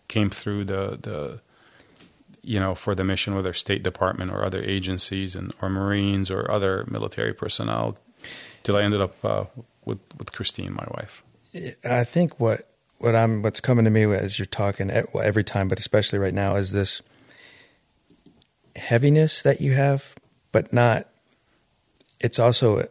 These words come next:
Speaker 2: an attraction. It's what makes you you. And, like, I hate to bring this up, but I,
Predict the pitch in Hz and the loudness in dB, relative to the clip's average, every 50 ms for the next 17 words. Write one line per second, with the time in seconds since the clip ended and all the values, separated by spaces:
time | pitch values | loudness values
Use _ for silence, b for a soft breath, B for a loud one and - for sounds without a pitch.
0 | _ _ _ _ _ _ _ _ _ _ _ _ - 113 - - - - - 107 | _ _ _ _ _ _ _ _ _ _ _ _ -6 -4 -4 -2 0 4 6 6
1 | 104 98 - - 98 92 - - - - 104 104 101 - - 104 95 95 98 98 | 6 4 2 -2 -2 -2 0 0 0 2 2 0 0 0 -2 -2 -2 0 0 2
2 | 98 95 92 92 95 101 101 104 - - b b b b b b b b b b | 2 2 2 2 2 2 2 0 -2 -2 b b b b b b b b b b
3 | b b _ _ _ _ _ _ _ _ _ _ _ _ _ - _ - - _ | b b _ _ _ _ _ _ _ _ _ _ _ _ _ -20 _ -20 -20 _
4 | _ - 107 104 101 110 113 110 - _ _ _ _ - 113 110 120 117 110 104 | _ -4 -2 0 2 2 0 0 -2 _ _ _ _ -8 2 4 6 6 6 4
5 | - - 117 107 - 107 101 98 95 95 | 4 4 2 4 4 2 4 4 2 0